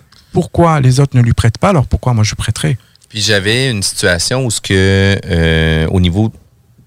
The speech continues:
Speaker 2: justement de l'interrogation, euh, puis peut-être c'est un mythe aussi, puis à vous de me le dire si c'est un mythe, euh, mais j'avais entendu justement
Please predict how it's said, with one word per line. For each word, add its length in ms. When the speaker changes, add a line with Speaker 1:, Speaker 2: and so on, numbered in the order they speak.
Speaker 2:
justement 400
de 60
l'interrogation, 880
euh, 420
puis 220
peut-être 280
c'est 120
un 100
mythe 220
aussi, 240
puis 160
à 60
vous 120
de 60
me 80
le 80
dire 180
si 160
c'est 220
un 140
mythe, 260
euh, 160
mais 120
j'avais 200
entendu 400
justement 440